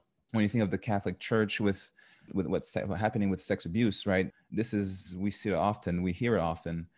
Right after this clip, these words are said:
So when, you know, when a, a preacher is, is saying something, but then behind closed doors doing something else, how can you trust that person, right? Um, or even with slavery,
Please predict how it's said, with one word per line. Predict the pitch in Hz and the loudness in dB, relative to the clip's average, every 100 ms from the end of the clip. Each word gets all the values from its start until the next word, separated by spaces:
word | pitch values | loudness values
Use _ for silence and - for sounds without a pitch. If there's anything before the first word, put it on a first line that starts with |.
| _ | _
So | - 107 | -6 0
when, | 101 95 | 2 0
you | 92 | -2
know, | 80 | -4
when | 92 95 | -4 -4
a, | 80 _ | -6 _
a | - | -18
preacher | - 120 107 | -4 -2 2
is, | 98 - | 0 0
is | 98 - | -4 0
saying | 104 107 | 0 2
something, | 107 101 101 | 2 0 2
but | 95 | 2
then | 95 92 90 87 | 2 0 0 0
behind | 95 95 | 0 -2
closed | - 95 87 | -2 -4 0
doors | 98 | 0
doing | 90 90 | 0 -4
something | 85 85 92 | -4 -4 0
else, | 104 98 - - _ _ _ | 2 0 -2 -12 _ _ _
how | - | -4
can | 107 113 | -2 2
you | 98 | 0
trust | 87 - 110 117 | 0 -2 0 2
that | 85 - | 0 -2
person, | 80 - | -8 -6
right? | 80 90 - | -4 -4 -4
Um, | 92 90 85 | -4 -2 -2
or | 113 | 0
even | 135 139 110 | 0 2 0
with | 104 | -2
slavery, | - 117 107 87 85 | -2 -2 0 -2 -4